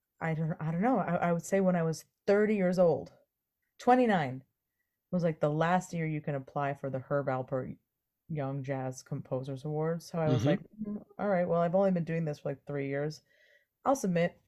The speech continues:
Speaker 1: won it. Then I was, the next year, I was like, "I should probably apply to Sarah Vaughan International Jazz Vocal Competition." Got in, you know, like, and then, like, do other competitions. Like, everything I did was so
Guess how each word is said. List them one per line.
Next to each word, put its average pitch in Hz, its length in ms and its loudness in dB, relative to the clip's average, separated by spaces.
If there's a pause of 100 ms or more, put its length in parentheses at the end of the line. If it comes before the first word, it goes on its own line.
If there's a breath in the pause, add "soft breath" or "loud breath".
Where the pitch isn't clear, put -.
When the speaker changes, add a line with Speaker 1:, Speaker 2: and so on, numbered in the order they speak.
(260)
Speaker 1:
won 151 280 -4
it. - 120 -10 (100)
Then 190 140 4
I 185 100 6
was, 175 120 0
the 185 80 2
next 185 260 2
year, 180 80 4
I 175 40 6
was 170 80 0
like, 175 200 2
"I 240 80 -2
should 381 200 -10
probably 302 460 0
apply 202 320 0
to 190 80 0
Sarah 185 300 0
Vaughan 165 380 -2
International 160 540 -4
Jazz 156 340 0 (580 soft breath)
Vocal 185 240 6
Competition." 139 600 -6 (220)
Got 151 280 6
in, 120 240 -2 (420 soft breath)
you 196 120 6
know, 170 220 8
like, 156 380 2 (540)
and 175 180 4
then, 170 280 2
like, 156 300 2
do 220 180 4
other 226 180 6
competitions. 214 680 0
Like, 170 140 -2
everything 214 380 0
I 180 40 2
did 196 160 0
was 165 160 -2
so 180 360 2